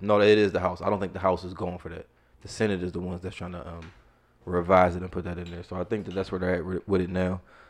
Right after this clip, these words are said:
I think a Heroes Act is coming. A second stimulus check is coming. To the amount, I don't know. They're talking another twelve hundred and an additional twelve hundred for each kid, up to five,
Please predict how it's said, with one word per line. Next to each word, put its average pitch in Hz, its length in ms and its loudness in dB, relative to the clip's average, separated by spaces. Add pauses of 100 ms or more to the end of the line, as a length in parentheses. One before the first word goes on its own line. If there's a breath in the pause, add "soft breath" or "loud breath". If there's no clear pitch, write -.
(120)
I 95 60 -10
think 110 160 0
a 101 80 2
Heroes 107 340 6
Act 95 200 2
is 104 200 0
coming. 101 300 0
A 92 60 -6
second 92 300 0
stimulus 92 380 -2
check 92 220 -2
is 98 220 0
coming. 95 320 -2 (460 soft breath)
To 104 120 2
the 101 160 6
amount, 98 380 6
I 98 80 6
don't 95 200 0
know. 101 220 8
They're 90 160 2
talking 98 380 2
another 92 280 0
twelve 101 340 2
hundred 98 380 -2
and 95 340 -4
an 92 60 -6
additional 92 360 -6
twelve 92 260 -2
hundred 92 300 -4
for - 80 -14
each - 260 -10
kid, 92 320 0
up - 140 -6
to 85 100 -12
five, 92 580 4